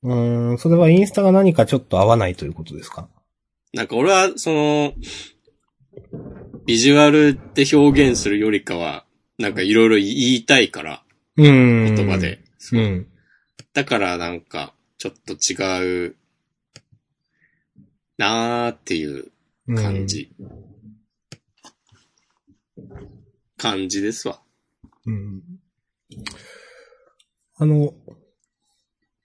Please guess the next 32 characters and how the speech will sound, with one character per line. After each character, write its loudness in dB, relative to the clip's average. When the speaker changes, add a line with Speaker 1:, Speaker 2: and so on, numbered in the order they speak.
Speaker 1:
ま 0
あ、 -14
私、 -4
押 -4
し 0
込 2
ま 2
ん -2
を 0
見、 -2
見 -2
習 2
っ -6
て -2
影 4
響 2
さ -2
れ 0
て -6
ブ 2
ロ 6
グ 2
を 0
始 0
め 4
た -2
わ -2
け -8
で -8
す -14
け -12
ど -16